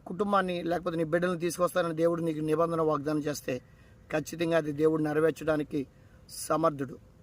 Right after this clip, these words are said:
ఆయన అంటాడు కదా, "నేను స్వస్థపరిచే యెహోవాను నేనే" అన్నాడు.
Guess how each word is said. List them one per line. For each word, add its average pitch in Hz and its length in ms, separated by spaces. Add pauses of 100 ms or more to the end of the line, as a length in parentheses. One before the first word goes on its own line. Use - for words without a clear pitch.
ఆయన 135 100
అంటాడు 156 220
కదా, 165 140
"నేను 156 180
స్వస్థపరిచే 160 640
యెహోవాను 156 420 (560)
నేనే" 165 280
అన్నాడు. 180 440